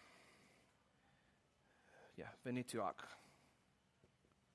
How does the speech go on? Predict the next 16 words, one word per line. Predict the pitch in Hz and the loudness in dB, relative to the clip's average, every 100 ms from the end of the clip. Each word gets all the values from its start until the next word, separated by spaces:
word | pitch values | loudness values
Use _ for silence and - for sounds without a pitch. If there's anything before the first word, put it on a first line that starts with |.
| - - - - - - - - - - - | -20 -20 -20 -20 -20 -20 -20 -20 -20 -20 0
And | 147 165 | 8 12
this | 190 214 | 12 12
is | 208 | 12
the | 165 160 | 12 12
skinning | - - 185 180 180 180 | 12 12 12 12 12 12
and | 165 156 | 12 12
severing. | 143 - 165 139 117 95 92 - - - - - - - - - - - - - | 12 12 12 12 6 4 -2 -10 -20 -20 -20 -20 -20 -20 -20 -20 -20 -20 -20 -2
So | - | 4
you | 127 | 6
have | 113 | 6
the | 107 | 6
slaughter, | - 151 156 180 226 262 - - - - - - - | 8 12 12 12 12 12 2 -20 -20 -20 -20 -20 0
right? | 135 156 175 - - - - - | 10 12 12 6 -20 -20 -12 2
Then | 120 | 4
it's | 113 | 4
hung. | - 156 185 240 | 12 12 12 10